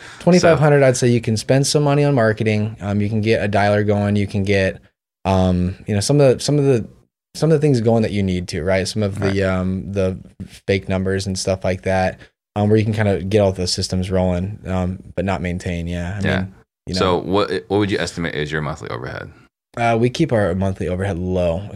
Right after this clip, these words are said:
Speaker 1: right now that we don't have, um, you know, we don't have, uh, employ-, like, a lot of employees that
Speaker 2: Mm-hmm.
Speaker 1: are really on payroll right now. We're about to, you know, pretty soon here.
Speaker 2: Yeah.
Speaker 1: Um, but we've kept it insanely low for the past few years.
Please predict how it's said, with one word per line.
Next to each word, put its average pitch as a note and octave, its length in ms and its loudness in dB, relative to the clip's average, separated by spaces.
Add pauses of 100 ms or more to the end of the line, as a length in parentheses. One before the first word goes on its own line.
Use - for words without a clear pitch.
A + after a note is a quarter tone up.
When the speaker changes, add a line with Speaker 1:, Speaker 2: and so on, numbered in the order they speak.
Speaker 1:
right G#2+ 380 -4
now G2+ 180 0
that G2+ 100 -4
we G2 80 -4
don't G2 160 -4
have, F#2+ 600 -4 (100)
um, F#2 460 -6 (280)
you G2+ 80 -4
know, F#2+ 300 -4
we G2+ 80 -4
don't G2 140 -6
have, F#2+ 360 -6 (220)
uh, C#2+ 240 -8
employ-, F#2 320 -8
like, F2+ 200 -6
a F#2+ 60 -6
lot F#2+ 200 -4
of F#2 80 -4
employees F#2+ 420 -4
that F#2+ 100 -4
Speaker 2:
Mm-hmm. F#2 120 0
Speaker 1:
are - 20 -2
really F#2 180 -2
on F2+ 120 -6
payroll G#2 280 -2
right A2 160 2
now. A#2+ 240 -2 (520)
We're G#2+ 60 2
about G2+ 260 2
to, A2+ 260 -2
you A#2+ 80 -6
know, G#2 200 -4
pretty G#2 200 0
soon G#2+ 220 0
here. A#2 340 0
Speaker 2:
Yeah. D#2+ 200 -6 (220)
Speaker 1:
Um, G#2+ 220 4
but G2 80 2
we've A#2+ 220 4
kept B2+ 200 0
it - 80 -2
insanely G2+ 600 -2
low F#2+ 260 0
for F#2+ 140 -4
the F#2 100 -4
past F#2 540 -4
few G2+ 160 -4
years. F#2 480 -2